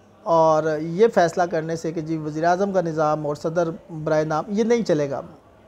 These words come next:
अब आपको देखना पड़ेगा, आपको लसानी बुनियादों पे चाहिए सूबे या एडमिनिस्ट्रेटिव तौर पे चाहिए,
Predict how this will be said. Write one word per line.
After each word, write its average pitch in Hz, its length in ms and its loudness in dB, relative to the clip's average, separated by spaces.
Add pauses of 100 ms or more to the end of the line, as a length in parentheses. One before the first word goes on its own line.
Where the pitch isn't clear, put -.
(180)
अब 190 360 2
आपको 175 840 0
देखना 170 480 2
पड़ेगा, 131 400 -8 (1900)
आपको 202 340 4
लसानी 190 400 2
बुनियादों 180 400 0
पे 190 140 -4
चाहिए 170 300 0
सूबे 165 340 -2
या 170 160 4
एडमिनिस्ट्रेटिव 160 540 -2
तौर 180 160 2
पे 180 100 -2
चाहिए, 165 480 -2